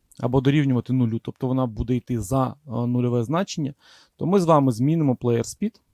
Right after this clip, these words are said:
Player Speed змінимо, е, так, щоб у нас по іксу тепер була, е, по іксу мінус один був,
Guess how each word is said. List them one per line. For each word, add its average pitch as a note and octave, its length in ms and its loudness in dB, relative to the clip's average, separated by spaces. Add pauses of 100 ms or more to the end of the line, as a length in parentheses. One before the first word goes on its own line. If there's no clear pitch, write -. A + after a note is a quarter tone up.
(1600)
Player A#2+ 300 0
Speed - 580 -8
змінимо, B2 1000 2
е, A#2 80 -6
так, D3 200 0
щоб A#2 220 -6
у A#2+ 80 -4
нас B2+ 380 -2 (480)
по D3+ 160 0
іксу D#3 380 -2
тепер B2 420 0
була, A#2 680 0 (680)
е, A#2 260 -4
по D3 120 4
іксу C#3 260 -2
мінус C3+ 320 0
один B3+ 240 2
був, F#3+ 180 0